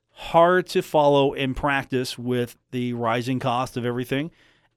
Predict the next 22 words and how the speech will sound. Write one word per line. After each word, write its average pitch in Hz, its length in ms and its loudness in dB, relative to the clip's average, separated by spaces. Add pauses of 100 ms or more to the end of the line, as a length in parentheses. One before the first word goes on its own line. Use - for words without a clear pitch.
And, 135 140 -2
of 135 100 -6
course, 147 400 -4 (960)
the 113 260 -6
fact 135 500 -2
that 131 280 0
you're 127 240 -8 (100)
going 131 280 -2
to 135 60 -4
have 127 220 -6
to 131 80 -8
spend 139 400 -6
because 120 320 -6
you're 120 80 -8
gonna 117 140 -8
have 113 160 -10
to 104 80 -14
keep - 260 -6
up 160 280 0
with 143 360 -6
the 165 100 -2
Joneses. 123 760 -4